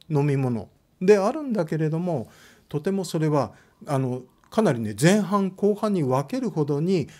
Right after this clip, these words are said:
こう、しっかりとやって、えー、儀式なんですね。で、まあ、その重要な日であるゆえに、まあ、その日のうちに、えー、実はもうあと数時間のうちにイエス様の遺体を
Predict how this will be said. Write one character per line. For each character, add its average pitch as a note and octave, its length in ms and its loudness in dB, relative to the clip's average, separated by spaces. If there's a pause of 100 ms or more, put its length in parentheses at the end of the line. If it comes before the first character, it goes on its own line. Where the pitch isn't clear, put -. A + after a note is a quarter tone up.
こ D3+ 100 0
う、 C#3+ 40 2
し - 160 0
っ D#3 80 -6
か C4 160 0
り F3+ 100 -2
と A#2 120 -6
や G2+ 120 -6
っ F#2+ 40 -16 (180)
て、 A#3 180 -4 (420)
え B2 380 0
ー、 B2 160 -14
儀 D3 140 8
式 - 180 -2
な - 100 -10
ん - 60 -20
で - 80 -20
す - 120 -6
ね。 D#3+ 320 2 (360)
で、 D3+ 380 6
ま D#3 160 4
あ、 - 20 2
そ D#3 180 2
の G#3 160 6
重 D#3 360 2
要 A#3+ 240 0
な A#3 160 2
日 A3 300 -2 (480)
で D3 180 6
あ D#3 100 8
る B2+ 100 4
ゆ B2 220 -2
え B2+ 60 0
に、 C#3+ 220 2 (300)
ま E3 80 2
あ、 C#3 40 4
そ - 180 0
の B3+ 140 0
日 B3+ 180 -6
の F3 220 0
う B2 80 -8
ち - 200 -6
に、 D#3 240 0 (400)
え B2 420 -4
ー、 C#3+ 60 -10
実 F#3 220 2
は C3+ 200 6 (260)
も D#3+ 140 8
う - 20 8
あ F#3 40 6
と F3+ 100 2
数 G3 220 2
時 G#3 100 -2
間 G3+ 180 4
の F3+ 140 4
う F3 60 0
ち G3 180 -2
に G#3 120 4
イ D3+ 120 6
エ F3+ 60 4
ス F#3 80 -8
様 E3 200 2
の C3 160 -2
遺 C3 120 -4
体 E3 300 2
を E3+ 180 0